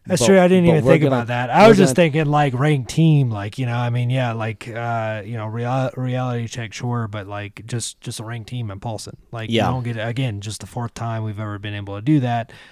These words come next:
Speaker 1: Um, and then for this crew, I mean, they get, had it, yeah, twice last year. Um, several of these players got to experience the,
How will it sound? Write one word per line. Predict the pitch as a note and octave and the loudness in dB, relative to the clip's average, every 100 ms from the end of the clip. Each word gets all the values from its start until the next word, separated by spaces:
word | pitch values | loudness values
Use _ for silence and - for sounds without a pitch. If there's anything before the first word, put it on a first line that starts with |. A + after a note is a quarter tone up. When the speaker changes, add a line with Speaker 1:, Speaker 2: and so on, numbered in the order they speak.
| _ B2 | _ -10
Speaker 1:
Um, | B2 A2 G#2+ G#2+ | -8 -8 -10 -10
and | G#2 A2 | -10 -10
then | G#2+ | -12
for | G2+ A#2 | -12 -10
this | G#2+ G#2+ - | -10 -10 -10
crew, | A#2+ A2+ A2+ | -8 -6 -6
I | |
mean, | A2 G#2 | -6 -8
they | G#2+ | -8
get, | G#2+ G2+ | -10 -12
had | G#2+ G#2+ | -12 -12
it, | G2 | -12
yeah, | G2+ G2 | -12 -14
twice | - A2 G#2 | -10 -10 -10
last | A2 A2 A#2 A#2 | -8 -8 -10 -12
year. | A2 G#2 G2+ - - _ _ _ _ _ | -12 -10 -12 -18 -20 _ _ _ _ _
Um, | C3 G#2+ G#2+ G2+ | -12 -10 -14 -14
several | - B2+ A2+ A2+ | -12 -10 -8 -10
of | G#2 | -10
these | G#2+ | -14
players | - A2 G#2+ G#2+ G2 | -14 -12 -10 -12 -12
got | G#2+ G2+ | -14 -12
to | G2+ | -14
experience | F#2+ - A2 G#2+ G#2 - | -16 -16 -14 -12 -12 -14
the, | A2 G#2 G2+ G2+ | -14 -12 -12 -14